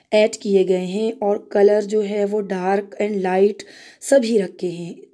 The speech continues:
पिगन के साथ जो बेडशीट डिज़ाइन की गई है ये भी बहुत खूबसूरत लुक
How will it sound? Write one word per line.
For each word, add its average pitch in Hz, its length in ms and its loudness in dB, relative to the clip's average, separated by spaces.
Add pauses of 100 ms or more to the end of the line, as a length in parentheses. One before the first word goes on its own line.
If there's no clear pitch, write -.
(500)
पिगन 240 420 2
के 208 180 0
साथ - 600 -6
जो 196 200 0
बेडशीट 196 560 -4
डिज़ाइन 220 500 0
की 202 240 -4
गई 185 240 0
है 202 180 -2
ये 240 200 0
भी 262 120 -2
बहुत 254 420 -4
खूबसूरत 196 580 -2
लुक 190 160 -4